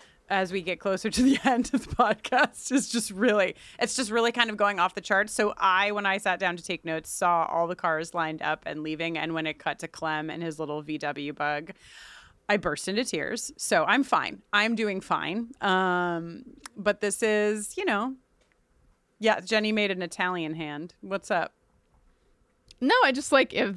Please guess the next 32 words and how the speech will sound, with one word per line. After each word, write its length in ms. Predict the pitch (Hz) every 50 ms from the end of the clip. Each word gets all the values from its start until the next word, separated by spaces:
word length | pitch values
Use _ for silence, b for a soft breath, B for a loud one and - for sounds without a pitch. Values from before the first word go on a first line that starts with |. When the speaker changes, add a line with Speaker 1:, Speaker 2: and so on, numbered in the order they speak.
| 175 240
Speaker 2:
this 240 | - 196 240 262 -
is 120 | 277 254 240
emotional 460 | 233 226 247 277 320 - 285 233 208 202
for 140 | - -
you, 320 | 185 190 180 175 180 175 - _ _ -
buckle 380 | - 269 269 - 330 - 508 -
<laughs> 40 | -
up. 360 | - - - 294 - - - - - - -
Speaker 1:
I 120 | 226 185
know. 260 | 190 196 165 147 - - _ B B B B B B B B B B B B
I 120 | B 277 311
know. 280 | 392 370 285 220 - -
But 100 | 214 427
it 40 | 494
is, 420 | 539 605 605 571 554 622 698 659 -
it's, 220 | - - - -
but 160 | - 381 440
it's 140 | 427 359 - - - - 415 415 494 539 508
sad. 240 | 320 233 214 214 226
It's 240 | 254 285 294 - 381
also, 280 | 349 - - 453 427
like, 200 | 359 381 277 233 - _ -
uh, 80 | 240 214
Sarah 300 | - - - - 277 285
Michelle 260 | 302 339 - - 359 302
Gellar's 420 | 226 240 247 254 254 269 254 190
voice 380 | 170 196 202 214 226 254 - 277
is 100 | 247 294
all 220 | 277 277 277 285
hoarse, 400 | 269 285 294 294 302 294 - -
which 200 | 262 247 - -
is 280 | 233 233 208 190 -